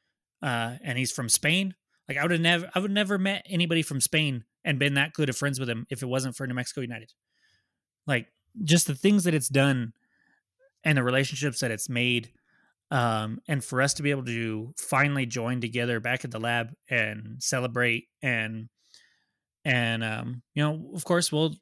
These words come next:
we'll social distance, but man, I'm not, I'm not gonna be surprised if, if you see some people hugging that, uh, that might, maybe shouldn't hug, but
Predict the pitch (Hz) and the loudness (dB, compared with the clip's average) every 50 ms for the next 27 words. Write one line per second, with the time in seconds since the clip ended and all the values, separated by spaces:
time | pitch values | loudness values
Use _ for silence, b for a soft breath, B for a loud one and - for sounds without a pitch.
0 | _ - 151 147 190 185 - 196 196 175 - 175 147 131 160 185 - 135 131 - | _ -2 0 2 2 2 2 0 0 0 0 -2 0 0 -2 -2 -2 -4 -4 -4
1 | - 131 127 120 - _ b b b b b b b b b b b _ - 147 | -2 -2 -2 -2 -2 _ b b b b b b b b b b b _ 2 2
2 | 160 170 151 160 190 220 214 196 143 - 120 _ _ _ _ _ _ _ _ _ | 2 2 2 -2 0 0 0 -2 -2 -6 -12 _ _ _ _ _ _ _ _ _
3 | - 220 247 202 196 180 185 170 - 113 - 139 156 190 175 143 131 131 - - | -2 -2 0 0 2 2 2 2 0 0 0 2 4 4 4 4 4 0 -2 -4
4 | - - _ - 180 143 131 - 127 117 - - 170 175 - 156 131 123 160 160 | -12 -18 _ -2 -2 -2 0 0 -2 0 2 2 2 2 2 0 0 0 -2 -2
5 | 139 117 - 151 156 160 143 120 113 - _ _ _ _ _ _ _ _ _ - | -2 -2 0 0 2 2 0 -2 -2 -8 _ _ _ _ _ _ _ _ _ 2
6 | 147 135 165 135 127 123 123 117 113 113 110 113 117 - _ _ _ _ _ _ | 6 6 6 6 4 2 0 0 0 -2 -2 -4 -8 -12 _ _ _ _ _ _
7 | _ _ _ _ _ _ _ _ _ _ _ - 147 135 127 120 117 117 - - | _ _ _ _ _ _ _ _ _ _ _ -2 2 4 4 4 4 2 0 -4
8 | _ _ _ _ _ _ _ _ _ _ _ _ _ _ _ _ _ _ - - | _ _ _ _ _ _ _ _ _ _ _ _ _ _ _ _ _ _ -20 -20
9 | _ _ _ - 139 123 123 135 143 156 165 - _ _ _ _ _ _ _ _ | _ _ _ -8 -4 0 2 4 4 2 2 -2 _ _ _ _ _ _ _ _
10 | _ _ _ _ - 208 202 170 143 131 131 143 156 147 135 - - 156 147 143 | _ _ _ _ -20 -16 -12 -10 -6 0 2 4 4 4 2 2 2 0 0 -2
11 | 123 107 131 139 143 139 123 - _ _ _ _ _ _ _ _ _ _ _ _ | -2 0 0 0 0 0 -4 -10 _ _ _ _ _ _ _ _ _ _ _ _
12 | 151 135 143 131 123 120 | 0 2 4 4 4 2